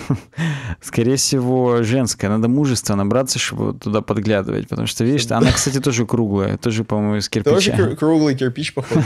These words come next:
Speaker 2: да.
Speaker 1: <laughs>
Speaker 2: Вот. Можете почитать, между прочим. Здесь я, м, просто пропускаю. Здесь, на самом деле-то, вообще-то, детали написаны про каждое здание. Можете почитать обязательно. Если вы, например, в Петербурге, вам интересна история Петербурга и зданий,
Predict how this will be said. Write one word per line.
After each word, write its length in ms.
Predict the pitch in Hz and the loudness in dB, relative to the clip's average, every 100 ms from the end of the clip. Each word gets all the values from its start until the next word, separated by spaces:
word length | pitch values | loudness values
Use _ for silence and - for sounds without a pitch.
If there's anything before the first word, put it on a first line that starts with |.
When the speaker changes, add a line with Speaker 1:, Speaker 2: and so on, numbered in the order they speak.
| - | 0
Speaker 2:
да. 100 | 131 - - | -4 -6 -10
Speaker 1:
<laughs> 560 | - - - - - | -12 -14 -18 -18 -6
Speaker 2:
Вот. 220 | 135 139 117 | 0 2 4
Можете 320 | 165 262 247 | 2 2 2
почитать, 440 | 226 - 220 196 | 2 2 2 0
между 240 | 127 123 135 | 0 -2 -2
прочим. 300 | 175 - 123 | -2 0 -2
Здесь 320 | 139 165 - | 0 0 -2
я, 760 | 135 127 147 165 160 151 135 127 | -2 2 4 6 4 4 4 2
м, 680 | 120 113 107 87 113 107 | -2 -6 -12 -12 -10 -8
просто 320 | - 147 147 139 | 0 0 0 -4
пропускаю. 840 | 151 139 151 - 233 226 120 73 - | -2 0 -2 0 2 4 2 0 -4
Здесь, 340 | 113 127 127 | -2 0 0
на 60 | 139 | 0
самом 340 | 170 165 156 | 2 2 2
деле-то, 320 | 156 147 139 | 0 0 0
вообще-то, 840 | 127 123 - 143 139 131 123 117 107 | 0 0 0 0 2 4 6 4 4
детали 440 | 120 123 180 185 | 0 0 0 2
написаны 680 | 104 92 101 - 82 - - | -2 -4 -4 -6 -6 -16 -8
про 100 | 107 | -4
каждое 380 | 107 120 110 101 | 0 0 2 -2
здание. 420 | 101 104 131 127 | 0 0 0 -4
Можете 260 | 87 101 95 | -6 -8 -10
почитать 380 | 82 - 127 151 | -10 -6 -6 -6
обязательно. 320 | 117 110 113 | -8 -6 -2
Если 240 | 131 135 | -2 0
вы, 100 | 135 | 0
например, 300 | 131 113 113 | 0 0 0
в 60 | 107 | -2
Петербурге, 680 | - 110 107 101 120 139 | -8 -4 -2 0 0 0
вам 220 | 104 107 117 | -2 0 0
интересна 400 | 123 120 113 101 | 0 0 0 -4
история 360 | 95 117 127 | -4 0 0
Петербурга 520 | 135 101 101 104 98 | -2 -4 -4 -2 -2
и 80 | 85 | -4
зданий, 320 | 98 101 110 | -4 0 0